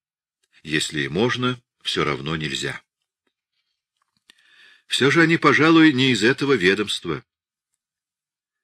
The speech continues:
Он уходил из комнаты, так и не поняв этих людей.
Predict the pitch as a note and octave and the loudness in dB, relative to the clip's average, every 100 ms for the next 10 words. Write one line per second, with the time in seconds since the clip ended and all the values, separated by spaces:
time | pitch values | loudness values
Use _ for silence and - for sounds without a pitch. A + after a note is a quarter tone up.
0 | _ _ _ - A2 A2+ A#2 A2 A2 G2+ | _ _ _ -4 -2 2 2 4 2 0
1 | - C3+ A#2+ F#2+ F2+ D2+ C2+ _ _ _ | 0 0 0 -2 0 0 0 _ _ _
2 | _ - G#2+ - A2 G#2+ A2+ A#2 G2 F2+ | _ -2 0 0 -2 0 0 0 0 -2
3 | D#2+ - E2 D2+ C2 - | -6 -4 -4 -2 -6 -8